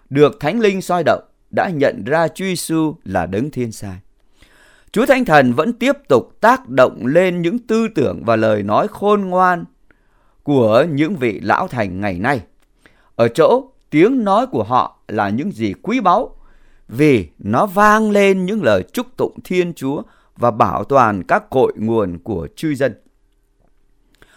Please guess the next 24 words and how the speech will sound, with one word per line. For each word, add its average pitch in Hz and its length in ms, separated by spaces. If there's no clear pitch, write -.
Họ 131 160
nhắc 214 260
nhở 139 240
chúng 208 220
ta 185 180
rằng 123 260
tuổi 127 240
già 156 480
là 123 180
một 131 300
tặng 110 140
ân, 175 200
và 104 160
ông 185 360
bà 104 320
là 101 180
những 135 240
gì 101 380
gắn 170 240
kết 226 200
giữa 127 480
các 202 220
thế 170 240
hệ, 101 220